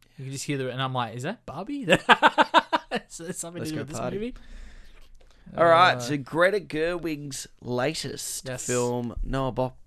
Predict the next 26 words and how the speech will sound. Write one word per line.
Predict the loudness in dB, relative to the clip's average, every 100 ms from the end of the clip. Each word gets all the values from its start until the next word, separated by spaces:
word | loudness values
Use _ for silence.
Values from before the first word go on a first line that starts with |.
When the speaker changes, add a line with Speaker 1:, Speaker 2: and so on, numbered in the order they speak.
| -18
Speaker 2:
Baumbach, | -8 -6 -4 -6 -8 -14
obviously | -10 -10 -8 -10
co-writing | -2 -2 0 -2 -2 -4 -8 -12
the | -18
film, | -8 -4 -2 -4 -6 _ _ _ -20 _ -16
Speaker 1:
Mm-hmm. | -14 -12
Speaker 2:
um, | -14 -18 _ _
famed | -4 -2 -2
director | -2 -4 -2 -4
of | -2
White | 2 2 2
Noise. | 0 0 -2 -6 -10 -10 -6
Speaker 1:
<laughs> | -2 -2 -4 -8 -20 -2
Speaker 2:
Um, | 0 2 2 4 4 2 -2 -6 -10 -6 -10 _ -8 -8 _ -20 -20 _ _ _ _ _ _ _
Speaker 1:
Gotta | -14 -10
shout | 0 2 4
it | 4
out, | 2 0
White | -2 -2
Noise. | -6 -8 -8
Speaker 2:
Yeah, | -6 -8
we | -10
gotta | -10
keep | -4 -4
it | -2
going, | -4 -4 -14